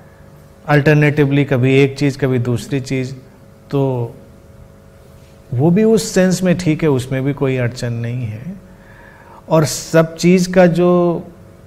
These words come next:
पैमाना है वो हमारी अपनी शांति ही है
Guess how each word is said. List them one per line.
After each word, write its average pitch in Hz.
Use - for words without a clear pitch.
पैमाना 131
है 170
वो 160
हमारी 139
अपनी 135
शांति 117
ही 127
है 110